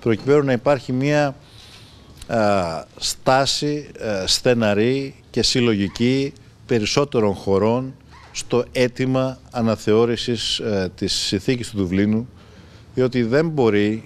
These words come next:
στο κρίσιμο θέμα της μετανάστευσης η λογική να είναι ότι κάθε χώρα θα διαχειριστεί το πρόβλημα μόνη της. Δεν μπορεί, για παράδειγμα, η Ελλάδα, που έχει αυτή τη στιγμή περίπου εβδομήντα χιλιάδες αιτούντες ασύλου,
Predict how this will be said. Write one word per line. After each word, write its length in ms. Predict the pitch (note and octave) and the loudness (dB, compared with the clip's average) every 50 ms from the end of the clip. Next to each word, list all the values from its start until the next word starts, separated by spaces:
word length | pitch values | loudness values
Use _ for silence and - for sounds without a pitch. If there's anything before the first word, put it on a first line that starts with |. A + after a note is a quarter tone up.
| - - | -14 -16
στο 240 | - - - A2 F#2 | -14 -4 -4 -4 -2
κρίσιμο 480 | - A#2+ B2 C#3+ C3 - - A#2 A2 | 0 0 0 2 0 0 0 0 -2
θέμα 320 | G2 - A2 A2 A2 A2 G#2 | 0 0 0 0 2 0 0
της 140 | G#2+ G#2+ | -2 -2
μετανάστευσης 1000 | G#2 G2+ F#2 F#2+ F2+ F2 F#2 G2 G2+ - - G2+ - - - G#2+ G#2+ G#2 - - - | -2 -2 0 0 -2 0 0 0 0 -2 -4 -4 -4 -2 -2 0 0 0 -2 -2 -4
η 80 | - A2+ | -4 -4
λογική 480 | G2+ G2 G2 G2 F#2+ F2 D#2+ - B2 | -2 0 0 0 -2 -4 -2 -2 -2
να 140 | A2+ G#2+ G2+ | 0 2 0
είναι 180 | G#2 A2 A2+ A2+ | 0 0 0 -2
ότι 360 | G#2+ - - A2 G#2 G2 F2 - - - - - | -2 -2 0 0 0 0 -2 -4 -10 -16 -18 -4
κάθε 280 | - - B2 A#2 - A2 | -2 0 0 0 -2 -4
χώρα 420 | - - G#2+ G2+ G#2+ G#2+ G#2+ G#2 | -4 0 2 2 4 4 2 0
θα 140 | G2+ - G#2+ | 0 -2 -4
διαχειριστεί 480 | G2 G2 G2 F2 E2+ G2 E2+ - - A2 | -2 -2 -2 -2 -2 -4 -2 -2 -2 -2
το 120 | G#2 G2 | -2 -2
πρόβλημα 420 | F2 F#2 G#2 G2+ G2+ G2+ G2 F#2+ | 0 2 2 2 2 2 2 2
μόνη 320 | F#2 G2 A#2 B2 A2+ F2+ D2+ | 2 2 2 2 2 0 -4
της. 400 | - - - - - - - - - - - - - - - - - - - | -8 -12 -12 -10 -8 -8 -8 -10 -14 -20 -20 -20 -20 -20 -20 -20 -20 -12 -6
Δεν 240 | G2+ G2+ C3 D3+ D#3 | -2 2 2 2 2
μπορεί, 280 | D3 C3 B2 A#2+ A#2+ | 4 2 4 4 4
για 180 | A#2 G#2+ G#2+ G2+ | 4 4 2 2
παράδειγμα, 640 | F2 F#2 F#2 G2 G#2+ A#2+ A#2+ C#3+ C3+ C#3+ D3+ E3 F#3 - - - - - - - - - - | 2 2 2 4 2 2 2 -2 -4 -6 -8 -10 -10 -14 -18 -20 -20 -20 -20 -20 -20 -8 -2
η 100 | A2 G#2+ | 0 2
Ελλάδα, 440 | G#2 G#2 A2+ B2+ C3+ C3+ A#2+ A#2 G2+ | 2 4 4 4 2 2 2 0 0
που 140 | F#2+ A2+ | 0 -2
έχει 140 | A#2+ A2 - | -2 -2 -2
αυτή 200 | G#2 - - A#2+ | -2 -2 -2 -2
τη 80 | G2+ G#2 | -2 -2
στιγμή 340 | - - G2+ F#2+ A2 A#2+ A2 | -4 -6 -4 -2 -2 -2 0
περίπου 320 | - A2 G#2+ B2 A2 - | 0 0 0 0 0 0
εβδομήντα 500 | A2+ G2+ G2 G2+ G2 G#2+ B2+ C3 B2 A2 | 0 0 0 0 0 0 0 0 0 0
χιλιάδες 760 | G2 - A2 G#2 A2 A2+ G#2+ G2+ G2+ - - - - - - - - - - - - - - - | 0 -2 0 2 2 2 2 0 -2 -4 -4 -6 -8 -12 -14 -20 -20 -20 -20 -20 -20 -20 -20 -10
αιτούντες 840 | - A2+ G#2+ E2+ - - - - C3 B2 A#2 G2+ G2+ F#2+ F2 - - - | -6 -4 -4 -4 -6 -4 0 2 2 2 2 2 2 2 2 0 -2 -4
ασύλου, 720 | - - F#2+ - - - A#2 A#2 A#2+ B2 C#3 D#3 E3+ G3 | -2 -2 -2 0 0 2 4 4 4 2 2 -2 -4 -6